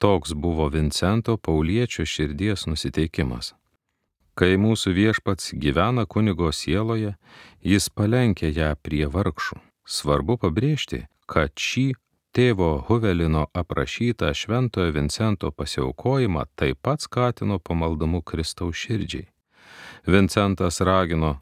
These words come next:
semtis iš mūsų Viešpaties širdies paguodos žodžių sergantiems vargšams.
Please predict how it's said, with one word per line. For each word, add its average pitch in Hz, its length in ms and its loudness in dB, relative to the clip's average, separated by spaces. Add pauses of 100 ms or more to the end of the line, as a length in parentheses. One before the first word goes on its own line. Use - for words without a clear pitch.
(280)
semtis 85 720 0
iš - 320 -4
mūsų 90 320 0
Viešpaties 82 560 -2
širdies 73 640 0
paguodos 87 720 -2
žodžių 90 420 -2
sergantiems 80 840 -2
vargšams. - 640 -4